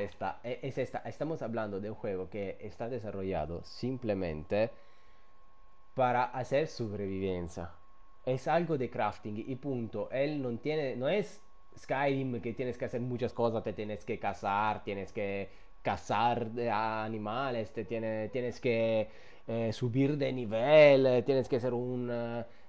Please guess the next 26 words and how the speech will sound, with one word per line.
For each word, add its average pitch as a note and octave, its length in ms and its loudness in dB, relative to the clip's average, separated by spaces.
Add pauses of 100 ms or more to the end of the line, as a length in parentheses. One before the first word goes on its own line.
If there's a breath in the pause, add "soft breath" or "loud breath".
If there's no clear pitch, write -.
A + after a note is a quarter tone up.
eh, A2 320 -2
mago, B2 880 2
tienes A#2+ 220 0
que B2+ 60 -2
hacer A#2 140 0
magías, B2 640 6
tienes A#2 280 0
que A#2+ 100 -2
lanzar A2+ 340 -4
con A2+ 140 -4
arco. - 240 -8
No, C#3 240 -4
eso C3 220 -8
de D3 80 -4
aquí G#2+ 400 -8
es G#2 240 -4 (180)
simplemente D3+ 520 -6
que A2+ 100 -6
tú A2+ 160 -8
tienes F2 260 -8
que F#2+ 140 -8
cazar A2 280 -6
animales D#3+ 640 -4 (140)
y G#2+ 220 -6
hacer F#2+ 220 -8
crafting. E2+ 680 -8